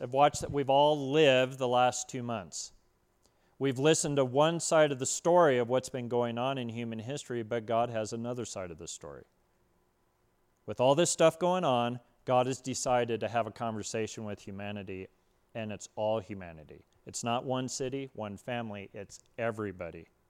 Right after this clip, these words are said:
So God has used what is going on now to have a conversation with people. Now, what's interesting is because that we are in a kairos moment,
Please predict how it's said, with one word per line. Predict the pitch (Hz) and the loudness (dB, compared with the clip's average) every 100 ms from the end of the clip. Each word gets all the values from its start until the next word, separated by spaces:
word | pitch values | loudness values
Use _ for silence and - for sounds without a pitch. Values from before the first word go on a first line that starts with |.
| _ _ _ _ | _ _ _ _
So | - 127 | -2 2
God | 147 165 | 8 8
has | 185 151 | 8 0
used | 139 156 175 190 196 | -2 0 2 2 0
what | 151 165 | 0 0
is | 175 | 0
going | 170 175 180 185 | -4 -4 -2 -2
on | 135 120 | -2 -2
now | 110 104 | -4 -4
to | 107 | -4
have | 113 117 | -2 -2
a | |
conversation | 117 127 117 113 - 120 - 107 | -4 -6 -6 -6 -4 -6 -6 -12
with | 92 - | -12 -14
people. | - 82 - - _ _ _ _ _ _ _ _ _ _ _ _ _ _ | -16 -18 -20 -20 _ _ _ _ _ _ _ _ _ _ _ _ _ _
Now, | 143 | 0
what's | 156 170 | 2 4
interesting | 226 220 160 - 113 110 127 147 | 2 4 2 2 -2 -2 -6 -4
is | 131 127 127 120 - - _ _ - - - - _ - - | 4 6 8 6 -2 -8 _ _ -20 -14 -12 -12 _ -20 -4
because | - - 202 226 233 | -2 10 12 12 12
that | 208 185 - | 10 10 8
we | 170 165 | 8 12
are | 156 160 160 | 12 12 12
in | |
a | 139 | 6
kairos | - - 190 185 143 - | 4 8 8 10 8 6
moment, | 160 185 151 117 127 | 2 2 4 2 -2